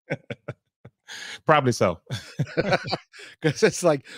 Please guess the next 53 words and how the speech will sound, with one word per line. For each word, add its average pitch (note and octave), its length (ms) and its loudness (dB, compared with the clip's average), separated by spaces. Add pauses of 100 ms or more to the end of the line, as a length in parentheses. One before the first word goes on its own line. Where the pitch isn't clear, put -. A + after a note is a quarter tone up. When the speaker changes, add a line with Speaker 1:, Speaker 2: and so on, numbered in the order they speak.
(120)
Speaker 1:
"What's A#2 200 2
happening G#2+ 440 -2
with G#2 100 -2
the G#2 80 -2
weather? G#2 280 0
It's G2 120 -6
so G#2+ 180 0
cold." F#2+ 440 -2
It's, F2+ 240 -12
it's G#2 440 -8
unbelievable. G2+ 800 -4
So, G2+ 240 -10 (400)
uh, D#3+ 60 -2
welcome G3+ 400 6
to F#3 60 6
the E3 100 6
show, E3+ 240 6
Jason. C#3+ 420 2
We F3 100 6
met B3+ 200 2
just A3+ 200 0
the G3+ 140 2
other F3 140 4
day, F3+ 300 2
and D#3 100 6
I'm, C3+ 140 4 (380)
I, D3+ 220 4
we E3 640 2
really C4 280 2
had D#3 160 2
a C3+ 40 0
great C#3+ 260 2
conversation, B2 920 0
which C3 220 -2
we C#3 140 0
are B2+ 80 0
gonna A#2+ 200 -2
have A#2 160 -4
again A2+ 300 -4
today, A2 420 -4 (460)
as A#2+ 260 2
well A#2 260 4
as G#2+ 160 -4
the A2 140 -4
future A#2 320 -6
times G#2+ 300 -2
that G2+ 60 -10
you're G#2 120 -8
gonna G#2 160 -6
be G2+ 140 -6
on G2+ 120 -4
the F#2+ 80 -8
show, G2+ 320 -4